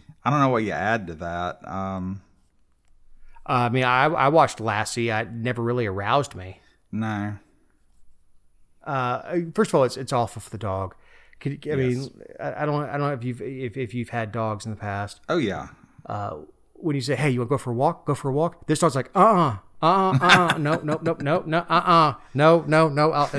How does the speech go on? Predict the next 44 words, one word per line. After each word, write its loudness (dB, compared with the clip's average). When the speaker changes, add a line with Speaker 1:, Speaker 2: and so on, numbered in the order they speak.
Speaker 2:
no, 2
no, 0
I'll 0
stay 4
here. 2
I, 0
I'll 2
use 2
the, 0
I'll 4
use -2
the -8
newspaper. 2
I'll 0
stay -2
right -2
now. -2
Come 2
on, 4
let's 0
go 4
for 2
a 4
walk." 0
"No, 4
no, 4
no, 0
no, 0
not -2
in -2
the -4
forest -2
again. 0
No." 0
I -2
mean, -2
Jesus, -2
I, 2
I, -4
what 6
is, 0
what 0
is 0
wrong? 2